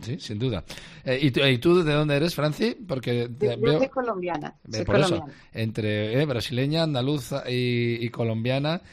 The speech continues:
Speaker 1: eh,
Speaker 2: <laughs>
Speaker 1: eh, la chica ya navarra será, supongo, ya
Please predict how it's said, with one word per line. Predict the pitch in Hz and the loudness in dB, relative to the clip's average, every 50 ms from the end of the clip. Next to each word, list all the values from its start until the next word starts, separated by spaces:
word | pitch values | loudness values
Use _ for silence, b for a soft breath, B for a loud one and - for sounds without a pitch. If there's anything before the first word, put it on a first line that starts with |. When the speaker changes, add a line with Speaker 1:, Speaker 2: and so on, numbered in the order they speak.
| B B B B | B B B B
Speaker 1:
eh, | - 117 113 107 107 107 104 104 98 - 101 104 - | -6 -4 -2 -2 -2 -2 0 0 0 0 0 -2 -6
Speaker 2:
<laughs> | - - - - 135 123 117 113 117 113 110 110 - | -10 -12 -4 0 0 2 2 2 0 -2 -4 -4 -6
Speaker 1:
eh, | 113 | -6
la | 113 104 | -4 -4
chica | 104 - 151 139 147 160 | -2 -2 0 2 4 4
ya | 170 170 180 175 156 143 131 | 6 6 4 4 0 -4 -8
navarra | 139 139 127 120 139 156 156 165 180 | -6 -2 0 2 4 4 4 4 2
será, | 165 - 139 135 170 165 | 2 0 0 0 0 0
supongo, | 135 127 120 143 156 160 160 156 | 0 0 -2 -2 0 0 2 2
ya | 151 151 147 | 4 4 2